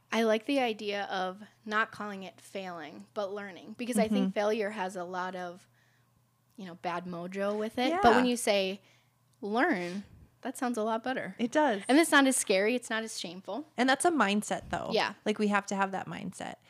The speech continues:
Speaker 2: that, yeah, this isn't the way that I wanted it to turn out, but what can I learn from it? And then taking, um, accountability for your success and your failure. I always tell my clients that. You can't just own the success.
Speaker 1: Yeah.
Speaker 2: You have to own the hard lessons also,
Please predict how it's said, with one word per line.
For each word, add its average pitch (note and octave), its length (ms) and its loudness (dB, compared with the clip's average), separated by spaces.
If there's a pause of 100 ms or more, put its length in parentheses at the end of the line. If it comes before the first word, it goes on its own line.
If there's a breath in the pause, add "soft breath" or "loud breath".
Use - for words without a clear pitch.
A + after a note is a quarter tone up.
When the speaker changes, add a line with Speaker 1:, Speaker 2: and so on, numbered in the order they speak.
(300 soft breath)
Speaker 2:
that, - 320 0
yeah, F#3 380 2
this F3+ 260 -2
isn't F#3+ 280 -4
the F3+ 80 -4
way F3+ 140 -2
that F3+ 140 -6
I F3+ 100 -4
wanted F3 320 -4
it A3+ 160 -8
to - 200 -10
turn A#3+ 300 -6
out, A3+ 380 -6 (380 soft breath)
but G3+ 100 4
what F#3 160 2
can G3 120 -4
I F3+ 100 -2
learn E3 220 -8
from - 260 -14
it? - 180 -16 (420 soft breath)
And A3 160 6
then A3 140 8
taking, A3 500 0 (140)
um, F#3+ 200 0
accountability F3+ 580 -4
for F#3 160 -8
your F3 360 -4
success - 500 -8
and D#3 180 -8
your D3+ 100 -10
failure. - 540 -12 (800 soft breath)
I G#3+ 80 -4
always F3 180 -4
tell E3+ 140 -8
my D#3+ 100 -8
clients - 400 -12
that. - 220 -10 (100)
You G3 100 -4
can't A3+ 240 6
just B3+ 140 2
own A3 140 6
the G3+ 80 4
success. - 360 -4
Speaker 1:
Yeah. G3+ 280 6
Speaker 2:
You G#3 100 2
have G3 220 4
to - 100 2
own F#3 420 2 (360 soft breath)
the F3 80 0
hard F3 200 0
lessons F3 380 -8
also, G3+ 500 -6